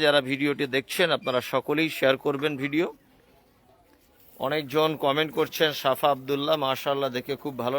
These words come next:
লাগছে। জি, আলহামদুলিল্লাহ, ভালো লাগারই কথা। ভারতের দ্বিতীয় বাংলা অর্থাৎ ত্রিপুরা থেকে বলছি। আচ্ছা,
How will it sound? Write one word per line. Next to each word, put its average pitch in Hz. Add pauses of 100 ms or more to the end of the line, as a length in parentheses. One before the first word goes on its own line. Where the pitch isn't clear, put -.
লাগছে। 147 (1040)
জি, 147 (120)
আলহামদুলিল্লাহ, 123 (4000)
ভালো 120 (100)
লাগারই 143
কথা। 147 (2250)
ভারতের 147 (500)
দ্বিতীয় 156 (140)
বাংলা 131
অর্থাৎ 135 (140)
ত্রিপুরা 151 (100)
থেকে 139 (120)
বলছি। 110 (1080)
আচ্ছা, 113